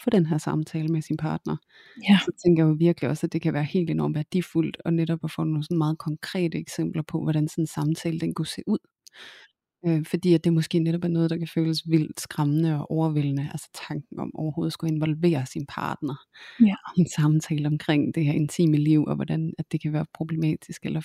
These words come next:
Speaker 1: føles svært, ikke? Det er jo
Speaker 2: Jo.
Speaker 1: virkelig noget, som kan få de fleste af os op at svede, ikke?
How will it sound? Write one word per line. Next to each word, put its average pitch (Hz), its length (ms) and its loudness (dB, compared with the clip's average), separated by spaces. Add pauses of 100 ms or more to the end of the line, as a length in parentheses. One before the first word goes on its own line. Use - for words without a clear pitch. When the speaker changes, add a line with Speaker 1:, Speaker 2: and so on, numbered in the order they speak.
Speaker 1:
føles 160 220 -2
svært, 165 420 -4
ikke? 190 140 -8 (140)
Det 170 120 -2
er 165 40 0
jo 160 100 0
Speaker 2:
Jo. 180 180 2 (140)
Speaker 1:
virkelig 170 300 -4
noget, 156 260 -4
som 160 280 -4 (560)
kan 165 100 -4
få 170 120 2
de 160 120 0
fleste 185 360 4
af 170 60 -2
os 156 120 -8
op 147 140 -4
at 143 60 -4
svede, - 380 -2
ikke? 262 120 0